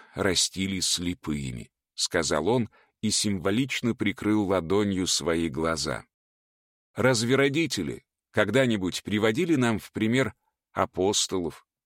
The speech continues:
советовали ориентироваться на их духовное состояние, молиться, каяться, поститься, чтобы в итоге стать такими же, как они?" Нет, родители не учили этому нас,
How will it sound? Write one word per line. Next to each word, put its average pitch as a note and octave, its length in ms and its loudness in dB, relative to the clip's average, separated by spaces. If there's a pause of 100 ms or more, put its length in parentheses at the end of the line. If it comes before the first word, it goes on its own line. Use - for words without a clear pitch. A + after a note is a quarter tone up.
(160)
советовали C3 760 2
ориентироваться B2 1000 2
на A2 120 2
их A#2 260 -2
духовное G#2 720 0
состояние, F#2 840 -2 (480)
молиться, F2 720 -4 (140)
каяться, G2 800 0 (380)
поститься, A2+ 800 0
чтобы G#2+ 360 0
в G2 100 0
итоге A2+ 380 0
стать C3 420 0 (320)
такими B2+ 440 0
же, G2+ 200 0
как - 240 -6
они?" G2+ 400 -2 (560)
Нет, D2+ 640 -4
родители A2 640 -2
не D3 160 0
учили C#3 500 2
этому A#2 400 2
нас, G2 340 0